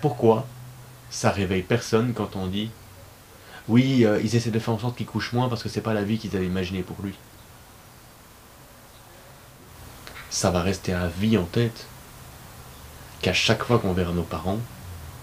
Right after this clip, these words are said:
les paroles reviennent. Je crois que ce qui est le plus douloureux dans mon cas, c'est que ma mère a balancé des trucs, mais affreux. Et que j'attends toujours des excuses. Et j'aurai jamais d'excuses.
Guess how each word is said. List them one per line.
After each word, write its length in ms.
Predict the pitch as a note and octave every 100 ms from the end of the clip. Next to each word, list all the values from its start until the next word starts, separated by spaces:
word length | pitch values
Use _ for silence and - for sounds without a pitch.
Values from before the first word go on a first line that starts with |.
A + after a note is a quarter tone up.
| -
les 120 | G2+ F2
paroles 360 | F#2 E2+ E2+
reviennent. 380 | E2 E2+ G#2+ F2 - - - - - - - - - -
Je 60 |
crois 160 | C3+ D3
que 80 | G#2 - -
ce 140 | -
qui 100 | G#2
est 40 |
le 80 | F2+
plus 180 | - A#2+
douloureux 320 | G#2+ G#2 G#2
dans 100 | G2
mon 140 | F2+ F2+
cas, 240 | G#2 A#2+ B2 - - - - - -
c'est 240 | - - G2
que 340 | G#2+ A2 - - - - - - - -
ma 160 | F#2 F#2+
mère 280 | A#2 A2 F2+
a 40 |
balancé 600 | F2+ F#2 F#2+ F#2+ - A#2
des 200 | F2+ F#2+ -
trucs, 340 | - - G#2+ -
mais 80 | - - A2
affreux. 360 | A2 - G2 - - - - - - - -
Et 120 | A#2 A2+
que 340 | - A#2 B2
j'attends 380 | A#2 G#2 G#2 A2
toujours 220 | B2+ C3
des 100 | A#2+
excuses. 380 | A2+ - F2+ - - - -
Et 80 | B2+
j'aurai 180 | D3+ A2+
jamais 220 | F#2 F2
d'excuses. 380 | D#2+ - D#3+